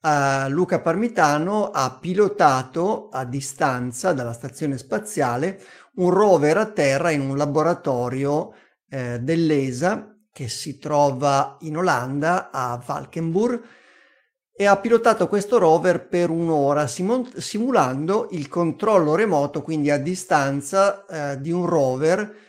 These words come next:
che si trova sulla superficie di un corpo planetario da parte di un astronauta in orbita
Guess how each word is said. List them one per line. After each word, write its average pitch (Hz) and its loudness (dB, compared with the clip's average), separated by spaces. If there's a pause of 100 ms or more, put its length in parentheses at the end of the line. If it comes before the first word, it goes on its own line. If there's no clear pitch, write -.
che 160 -10
si 131 -10
trova 170 2
sulla 151 -4
superficie 151 -6
di 139 -4
un 139 -2
corpo 175 -2
planetario 165 -2
da 196 4
parte 147 0
di 165 -6
un 156 -4
astronauta 147 -4
in 185 -2
orbita 135 -4